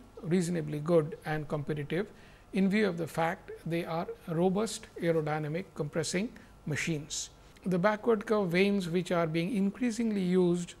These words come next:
uh, higher efficiency is the attra-, attraction, and the low noise is the other attraction, because of which a lot of backward curve vanes are, uh, being designed these days. Let's look at <clears throat> some of the issues that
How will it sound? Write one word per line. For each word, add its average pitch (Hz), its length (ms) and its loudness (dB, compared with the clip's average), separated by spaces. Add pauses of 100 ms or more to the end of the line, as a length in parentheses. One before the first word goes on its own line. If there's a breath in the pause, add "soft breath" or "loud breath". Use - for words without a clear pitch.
(420 loud breath)
uh, 165 280 2
higher 180 300 2
efficiency 226 600 0
is 208 120 -2
the 233 80 2
attra-, 214 240 -2
attraction, 214 800 -2
and 185 320 0
the 185 220 2 (340 loud breath)
low 180 300 2
noise 165 540 2
is 151 260 -4
the 143 100 -2
other 147 260 -2
attraction, 139 640 -6 (400 loud breath)
because 165 360 -2
of 147 140 -2
which 147 280 -4 (320 loud breath)
a - 20 -2
lot 180 180 2
of 165 100 -2
backward 156 400 -4
curve 147 220 -4
vanes 139 340 -6
are, 147 180 -6 (400 loud breath)
uh, 165 220 -4 (160)
being 190 260 4
designed 143 480 -2
these 131 160 -4
days. 127 400 -6 (220 loud breath)
Let's 233 320 4
look 247 180 2
at 220 300 2 (180)
<clears throat> 196 140 4
some 175 240 2
of 170 160 0
the 170 280 4
issues 214 460 2
that 175 280 2